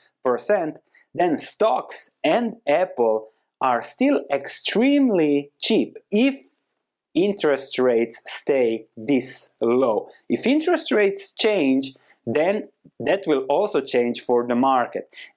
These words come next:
And at these extreme valuations that are created by the extremely low interest rates,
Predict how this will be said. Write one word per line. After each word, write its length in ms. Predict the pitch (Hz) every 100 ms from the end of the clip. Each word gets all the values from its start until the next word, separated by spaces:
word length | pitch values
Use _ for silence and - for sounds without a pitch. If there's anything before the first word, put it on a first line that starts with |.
| -
And 300 | 127 131 - -
at 220 | 139 135
these 240 | 247 277
extreme 580 | 180 - - - 262 311
valuations 720 | 285 269 214 208 196 - 110
that 180 | 127 135
are 160 | 143 139
created 680 | - 180 214 294 311 233 156
by 200 | 170 170
the 120 | 175
extremely 720 | 170 - - 220 294 285 226
low 300 | 190 185 170
interest 500 | 202 - 156 - -
rates, 500 | 135 117 113 - -